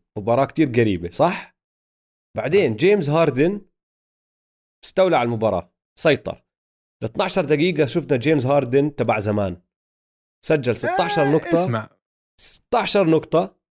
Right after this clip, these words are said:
Speaker 1: خمسة من تسعة، أربع ثلاثيات، عم باخد ستيب باكس، دريبلز، درايفز، عم بيعمل اللي نحن متعودين كنا جيمس هاردن يسوي. جويل امبيد ما سجل بالكوارتر الرابع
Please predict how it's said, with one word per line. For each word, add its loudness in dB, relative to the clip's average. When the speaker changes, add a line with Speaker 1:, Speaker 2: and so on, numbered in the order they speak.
Speaker 1:
خمسة 0
من 2
تسعة، -4
أربع 0
ثلاثيات، 0
عم -6
باخد -2
ستيب -2
باكس، 0
دريبلز، -2
درايفز، -2
عم -4
بيعمل 2
اللي 0
نحن 2
متعودين 0
كنا 2
جيمس -2
هاردن 0
يسوي. -6
جويل 2
امبيد 0
ما 4
سجل 0
بالكوارتر 0
الرابع 0